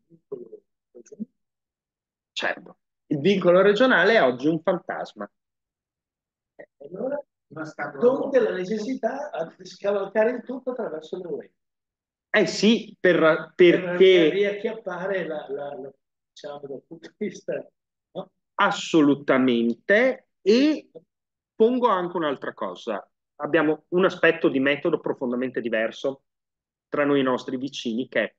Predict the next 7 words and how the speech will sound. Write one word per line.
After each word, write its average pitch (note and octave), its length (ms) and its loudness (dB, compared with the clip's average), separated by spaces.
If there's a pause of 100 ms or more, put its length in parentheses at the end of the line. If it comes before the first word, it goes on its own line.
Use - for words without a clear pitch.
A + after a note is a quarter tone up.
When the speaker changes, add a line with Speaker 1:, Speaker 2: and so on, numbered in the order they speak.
Speaker 2:
per E3 220 4
loro E3 260 6
l'autonomia C3 540 0
serve A#2+ 320 -4
alla A#2 100 -2
tutela A#2 500 -6 (360)
del B2+ 180 -4